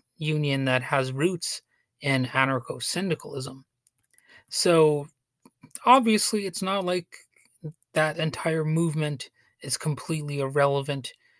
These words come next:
to the present day. Granted, union density has seen a decline in places like the United States, but it does not take a genius to figure out why. Unions challenge corporate power.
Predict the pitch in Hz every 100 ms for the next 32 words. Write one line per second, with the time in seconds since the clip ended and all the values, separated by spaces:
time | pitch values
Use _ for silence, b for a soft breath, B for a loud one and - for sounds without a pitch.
0 | b - - 147 139 135 131 127 - -
1 | - 139 131 135 151 147 123 _ _ _
2 | _ B B B B B 196 196 180 170
3 | 143 160 170 165 143 139 143 _ _ _
4 | - 156 170 - 147 135 131 135 127 -
5 | 156 143 131 127 123 - 160 156 156 139
6 | 127 - 139 131 139 131 127 123 - 131
7 | 131 127 127 127 - 170 180 170 - -
8 | _ _ _ _ _ _ - 220 208 214
9 | 196 190 170 156 170 160 139 139 143 135
10 | 120 - - 151 - 131 123 135 147 160
11 | 147 151 - _ _ _ B B B -
12 | 151 151 143 139 131 - 151 143 135 127
13 | - - 127 123 160 - - 175 -